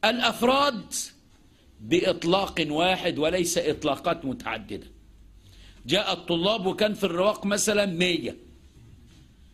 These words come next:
المية دول، هؤلاء المائة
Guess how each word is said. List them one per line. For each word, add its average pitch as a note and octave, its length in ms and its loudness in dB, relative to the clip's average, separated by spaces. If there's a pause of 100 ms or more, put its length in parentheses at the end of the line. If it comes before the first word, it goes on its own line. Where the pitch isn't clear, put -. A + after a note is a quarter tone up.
(680)
المية C4+ 500 4
دول، C#4+ 400 2 (260)
هؤلاء A#3 760 2
المائة C#4+ 540 2